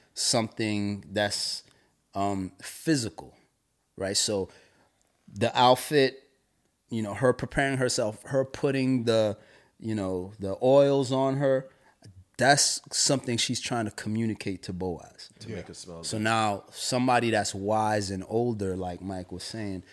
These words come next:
Speaker 1: is now imparting and instructing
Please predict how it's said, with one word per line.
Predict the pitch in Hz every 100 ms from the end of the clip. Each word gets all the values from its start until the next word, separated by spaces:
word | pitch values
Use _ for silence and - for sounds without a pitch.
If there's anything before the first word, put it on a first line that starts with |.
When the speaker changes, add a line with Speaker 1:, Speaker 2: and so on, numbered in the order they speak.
| - -
Speaker 1:
is | 101
now | 113 113
imparting | 104 101 - 123 120 110 104 98 98 _ _ _
and | - 95 92 95 -
instructing | 107 - - 180 151 - 123 110 107